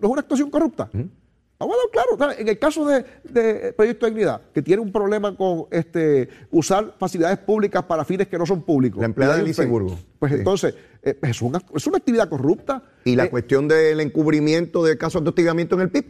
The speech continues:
Speaker 1: Eso es otra actividad corrupta. Y es
Speaker 2: Todo.
Speaker 1: importante sobre eso, Leo, porque el autor de la ley de acoso laboral soy yo. O sea, fui yo quien escribió esa legislación con los compañeros, eh, y te tengo que decir que la, cuando yo leí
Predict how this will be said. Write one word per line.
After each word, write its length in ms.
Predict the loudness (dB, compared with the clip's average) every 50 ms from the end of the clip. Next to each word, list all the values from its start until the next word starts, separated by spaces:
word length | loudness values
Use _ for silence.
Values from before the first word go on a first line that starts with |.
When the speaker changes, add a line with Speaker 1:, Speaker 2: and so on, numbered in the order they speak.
| -2
Speaker 1:
Eso 280 | 0 0 0 2 2 2
es 80 | 2 2
otra 240 | 2 0 -2 -4
actividad 380 | -4 -2 0 0 2 2 0 0
corrupta. 400 | 0 0 0 -2 -2 -4 -8 -8 -2
Y 60 | 0
es 60 | 2 2
Speaker 2:
Todo. 100 | 2 2
Speaker 1:
importante 600 | 0 -2 -2 -4 -2 -2 -2 -2 -2 -2 -4 -4
sobre 300 | -4 -2 -2 -2 -2 -2
eso, 200 | -2 -2 -4 -4
Leo, 260 | -2 0 0 -2 -2 -4 -8 -20 -20 _
porque 240 | -2 -2 0 0 -2 -2
el 140 | 0 2 2
autor 500 | 2 0 -2 -4 -4 0 2 2 2 2
de 100 | -2 -2
la 100 | -2 0
ley 300 | 0 0 2 0 0 -2
de 360 | -4 -10 -18 -20 -12 -8 -6
acoso 200 | -4 -4 -2 -2
laboral 320 | 0 0 0 0 -2 -4 -4 -8 -12
soy 320 | -6 -4 -2 -2 -2 -4 -2
yo. 180 | 0 0 2 2
O 300 | 2 0 -2 -4 -10 -16 _ _ _ _ _ -6
sea, 80 | -6 -6 -6
fui 260 | -2 0 2 2 4
yo 180 | 4 2 0 0
quien 140 | 0 -2 -4
escribió 300 | -4 -2 0 0 0 0
esa 160 | -2 -2 -2
legislación 500 | 0 0 0 -2 -2 -2 0 -2 -2 -2 -6 _ _ _ _
con 140 | -4 -4 -4
los 100 | -4 -4
compañeros, 540 | -4 -4 -2 -2 -2 -2 -2 -2 -2 -4 -6 -10 -20 -20 -8 -2
eh, 220 | 2 2 2 2 0
y 60 | -4
te 120 | -6 -4
tengo 220 | 0 0 0 0 0
que 120 | 0 0
decir 320 | 0 0 0 0 -2 -2 -6 -14 -20 -20 _ _ _
que 320 | 0 2 2 2 0 0 2
la, 400 | 4 4 4 2 0 -4 -8 _ _ _ _ _ _
cuando 220 | -2 0 0 2
yo 160 | 2 2 2
leí 600 | 2 2 2 2 2 2 2 2 0 -2 -6 -14